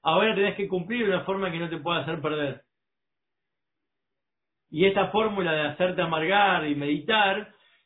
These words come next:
es la clave a largo plazo de que no vuelvas a caer, de que la redención sea completa y no momentánea, de que vos y tus hijos vivan del sobrante.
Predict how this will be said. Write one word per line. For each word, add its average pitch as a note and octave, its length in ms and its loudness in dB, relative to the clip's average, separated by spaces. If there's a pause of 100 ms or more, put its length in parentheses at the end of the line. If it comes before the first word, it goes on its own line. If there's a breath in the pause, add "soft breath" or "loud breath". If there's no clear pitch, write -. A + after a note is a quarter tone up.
es E3+ 100 0
la F3+ 200 2
clave G3 760 2
a D#3 100 -6
largo F3 320 0
plazo G3+ 540 -2
de D#3 100 -4
que D3 120 -2
no E3 140 -2
vuelvas E3 300 -2
a C#3+ 80 -6
caer, B2+ 380 -8 (480)
de C3+ 120 -6
que C3+ 80 -8
la C#3 120 0
redención D3 520 -4
sea D#3 140 -2
completa C#3 640 -4
y C3+ 100 -6
no C3 200 -6
momentánea, B2 580 -12 (1600)
de B2+ 140 -8
que B2+ 120 -4
vos C#3+ 200 -4
y E3 60 -8
tus D3 180 -10
hijos F3+ 320 -4
vivan C#3+ 280 -4
del C3 180 -6
sobrante. B2 460 -10